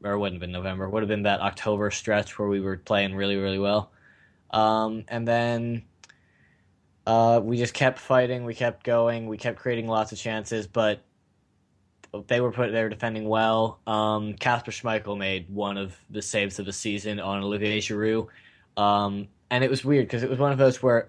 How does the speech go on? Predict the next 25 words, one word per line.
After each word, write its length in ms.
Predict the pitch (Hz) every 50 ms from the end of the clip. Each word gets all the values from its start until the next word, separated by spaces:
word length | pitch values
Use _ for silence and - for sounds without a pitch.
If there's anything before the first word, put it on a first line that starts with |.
| _ -
at 140 | 123 - -
first 280 | - 139 135 127 -
viewing 280 | 104 123 120 123 131 131
you 100 | 120 117
think 160 | - 127 113
it's 140 | 113 101 -
a 60 | 107
good 200 | 104 120 117 104
save, 380 | - - 113 113 117 117 113 -
but 80 | 107
maybe 220 | 113 110 110 107 107
it 20 |
was 80 | 101 101
'cause 200 | - 120 104 -
the 120 | 107 104 - _ _
striker 380 | - - - 123 110 107 113 104
put 120 | 117 110
it 80 | - -
too 100 | - 104
close 220 | 110 110 107 -
to 60 | -
the 80 | 107 -
keeper. 500 | - - 113 110 - 127 123 113 - - - - - _ _ _ -
On 320 | - 117 117 117 117 117 113
the, 440 | 117 117 117 117 117 117 117 107